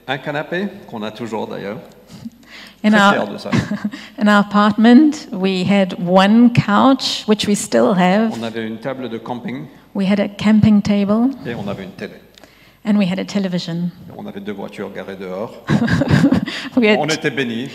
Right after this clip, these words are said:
Speaker 1: pour de
Speaker 2: two
Speaker 1: vrai.
Speaker 2: cars outside, and we were blessed.
Speaker 1: Mais on n'avait pas de rideau, on n'avait pas de table à se manger, on, on n'avait pas beaucoup de meubles.
Speaker 2: We didn't have any curtains, we didn't have a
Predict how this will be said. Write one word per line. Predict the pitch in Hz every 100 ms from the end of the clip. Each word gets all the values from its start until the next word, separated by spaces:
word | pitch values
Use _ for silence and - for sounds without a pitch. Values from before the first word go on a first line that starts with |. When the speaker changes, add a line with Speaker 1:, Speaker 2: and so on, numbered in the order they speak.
| -
Speaker 1:
pour | -
de | 117
Speaker 2:
two | 240
Speaker 1:
vrai. | 226
Speaker 2:
cars | 214 208 220 233 233 233 -
outside, | 202 208 - 208 208 226 233
and | 202 202
we | 190 185
were | 180
blessed. | 175 180 202 208 - - -
Speaker 1:
Mais | 110
on | 110
n'avait | 117 117
pas | 117 131
de | 123
rideau, | 120 113 113 117
on | 117
n'avait | 107 101
pas | - 110
de | 107 104
table | - 110 110
à | 110
se | - 107
manger, | 110 107 107 107
on, | 107 104 110 - _ 113
on |
n'avait | 113 107
pas | -
beaucoup | 131 233 -
de | 208 196
meubles. | 202 240 - - _ 220
Speaker 2:
We | 190
didn't | 214 214
have | 202 196 185
any | 170 170
curtains, | - 226 220 226 214 214 208 202
we | 180
didn't | 190 202
have | 185 180
a | 175 185